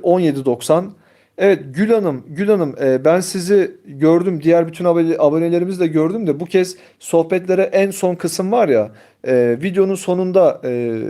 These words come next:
yer, yer vereceğim. Orada sorularınız varsa, e, alacağım. O açıdan sohbet kısmına girince hem video uzuyor hem de, e, vakit çok fazla uzuyor o açıdan. Yoksa sizi her zaman görüyorum. Teşekkür ederim desteğiniz için.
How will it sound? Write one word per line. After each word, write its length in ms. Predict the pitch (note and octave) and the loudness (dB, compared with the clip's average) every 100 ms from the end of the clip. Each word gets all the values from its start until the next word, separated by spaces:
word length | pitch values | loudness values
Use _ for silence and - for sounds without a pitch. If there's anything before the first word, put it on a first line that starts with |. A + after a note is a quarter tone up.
| F#2 F2 F2 - _ - | -8 -12 -16 -20 _ -12
yer, 280 | C#3 C#3+ C#3+ | 2 2 2
yer 340 | C3+ C#3 C3+ | 2 2 2
vereceğim. 380 | B2+ A#2+ C#3+ F3 - | 0 0 0 0 0
Orada 300 | F3 F3 F3 | 0 2 -2
sorularınız 560 | - E3 D#3+ D#3+ D#3 | 0 2 2 2 2
varsa, 500 | E3 D3+ - C3+ B2 - | 0 0 2 2 2 -2
e, 120 | B2 | -4
alacağım. 560 | A#2 C3+ B2+ C3+ F3+ G3+ - _ | 0 0 0 0 0 -2 -12 _
O 140 | F3 F3+ | 0 2
açıdan 400 | F3 C#3 A#2+ A#2+ | 0 0 0 0
sohbet 420 | - D#3 F#3 F#3 | 0 0 0 -6
kısmına 320 | F#3+ - F3+ | -8 -4 -4
girince 380 | E3+ F#3+ G3 E3 | -2 -4 -2 -2
hem 240 | F3 F3+ | -2 -2
video 260 | F3 D#3+ F#3+ | -6 -2 -2
uzuyor 460 | D#3 B2 B2+ F3 G#3 - _ | -2 0 0 0 -2 -14 _
hem 260 | _ F3+ E3+ | _ -2 0
de, 180 | E3 F3+ | 0 2
e, 60 | C3+ C3 B2+ B2 G#2+ F2 F#2+ - _ _ _ _ _ _ _ - | 2 2 0 -2 -4 -8 -10 -14 _ _ _ _ _ _ _ -20
vakit 480 | C#3 D#3+ D#3+ - - _ | -2 -2 -2 -12 -18 _
çok 200 | - E3+ | -8 -6
fazla 300 | - D3 C#3+ | 0 0 0
uzuyor 260 | C#3 A2+ B2+ | -6 -4 0
o 60 | C#3 | 0
açıdan. 320 | - - G2 - _ _ _ | -2 -8 -12 -14 _ _ _
Yoksa 400 | D3 D3 F#3 E3 D#3+ | -2 0 0 0 -2
sizi 280 | - D3+ | -6 0
her 100 | E3+ | 0
zaman 320 | D#3+ D3 D#3+ D#3+ | 0 -2 -2 -2
görüyorum. 320 | D3 D#3+ B2 | 0 0 -2
Teşekkür 380 | B2+ B2 D3 E3+ | -6 -8 -2 0
ederim 240 | C#3+ A#2+ | 0 -2
desteğiniz 440 | A#2 A2+ A#2+ A2 | -6 -8 -8 -8
için. 220 | - G2+ | -10 -12